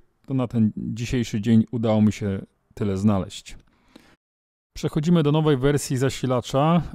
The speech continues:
obecnie sprzedawanej. Obudowa jest nieco smuklejsza niż ta stara, a wydajność prądowa według producenta identycznie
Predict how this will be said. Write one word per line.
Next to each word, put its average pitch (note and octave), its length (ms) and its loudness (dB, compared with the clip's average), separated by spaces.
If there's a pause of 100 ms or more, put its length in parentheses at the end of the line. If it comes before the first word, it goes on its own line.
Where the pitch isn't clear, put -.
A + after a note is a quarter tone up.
obecnie C3 520 -2
sprzedawanej. A#2 800 0
Obudowa C3+ 500 2
jest A#2+ 340 -4
nieco C#3 440 2
smuklejsza C#3+ 640 -2
niż B2+ 200 2
ta A#2 120 -6
stara, E3 440 -4 (380)
a F3+ 100 -2
wydajność F3 500 2
prądowa C#3 440 2
według A#2 240 -4
producenta A#2+ 580 -4 (120)
identycznie A#2 800 -2